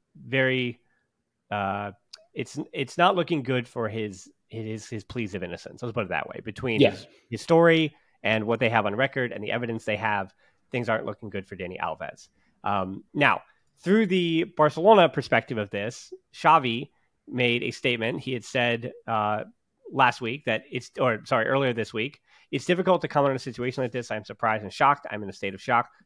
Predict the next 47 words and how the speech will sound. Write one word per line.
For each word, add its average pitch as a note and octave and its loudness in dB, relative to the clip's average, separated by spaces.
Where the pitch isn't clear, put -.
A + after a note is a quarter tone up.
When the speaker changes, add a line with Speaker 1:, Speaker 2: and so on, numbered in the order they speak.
Speaker 1:
Justice C#3 0
will C3 2
rule A#2 -2
wherever G#2 -4
it G2+ -2
is. C#3 0
We A2+ -6
can't - -2
go G2+ 0
in. B2 0
I F#2+ -6
feel A#2+ -6
very G2+ -2
bad A#2+ 8
for G2+ -6
him. F2 -6
I'm G#2 0
shocked," - 2
Xavi F#2+ -2
said. - -6
And B2 0
then A#2+ 4
twenty-four B2+ 2
hours G#2+ 6
after D#3 10
that, D3 6
so A#2+ -6
that A2 2
was G2+ -2
Saturday, B2+ 4
and G#2 -12
then G#2 0
Speaker 2:
Mm-hmm. G#2+ -4
Speaker 1:
Sunday, A#2+ 2
after G#2+ -4
the G2 -6
Getafe B2 2
match, A#2 0
he G#2 -10
clarifies C3 4
because G#2+ -8
obviously A2 0
there G2 -4
was G2+ -6
just G2+ -8
a F2 -10
firestorm B2+ 2